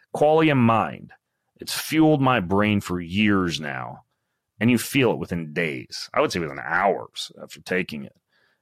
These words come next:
You can also try it with a one hundred percent money-back guarantee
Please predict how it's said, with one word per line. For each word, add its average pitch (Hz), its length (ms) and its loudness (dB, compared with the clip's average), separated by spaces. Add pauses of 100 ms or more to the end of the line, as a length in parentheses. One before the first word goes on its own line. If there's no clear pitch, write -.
(120)
You 139 100 2
can 170 140 2
also 151 320 2
try 131 260 0
it 101 80 0
with 101 140 -2
a 95 40 0
one 113 320 2
hundred 127 220 0
percent 98 300 0
money-back 101 680 4
guarantee 95 480 -2